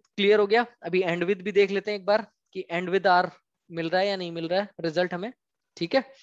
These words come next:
So end with R अगर मैं बात करूं, लास्ट नेम जिनका end with R हो रहा हो,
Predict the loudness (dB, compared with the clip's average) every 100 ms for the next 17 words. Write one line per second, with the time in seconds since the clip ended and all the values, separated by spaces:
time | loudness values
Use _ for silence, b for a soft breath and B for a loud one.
0 | b b _ 2 4 6 4 2 0 -2
1 | 0 2 2 2 0 -4 -2 -2 -2 -2
2 | -4 -4 -4 2 2 2 -4 -4 -4 -4
3 | 2 2 0 -6 -6 -4 0 2 2 2
4 | 0 -4 -8